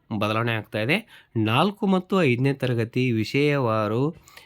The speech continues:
ಒಂದೇ ರೀತಿಯಾದಂಥ ಅವಧಿಗಳು ಇರ್ತಾ ಇದ್ದಾವೆ. ಆರು, ಏಳು, ಎಂಟು ವಿಷಯವಾರು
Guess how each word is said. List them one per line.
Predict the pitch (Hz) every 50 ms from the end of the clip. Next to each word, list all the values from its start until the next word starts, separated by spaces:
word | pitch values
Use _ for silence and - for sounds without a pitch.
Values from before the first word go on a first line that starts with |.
| _ _ _ _ _ _ _ -
ಒಂದೇ | - 127 131 156 180 185
ರೀತಿಯಾದಂಥ | 170 160 139 147 135 120 117 110 127
ಅವಧಿಗಳು | 120 110 107 107 110 110 107
ಇರ್ತಾ | 104 104 98 - 117 110
ಇದ್ದಾವೆ. | 107 104 104 113 139 196 233 233 - _ - - - _ - -
ಆರು, | 113 123 139 170 180 185 185 180 147
ಏಳು, | 139 147 147 151 147 143 131 131
ಎಂಟು | 123 123 120 135 127
ವಿಷಯವಾರು | 113 113 - - 127 120 117 113 110 107 104 107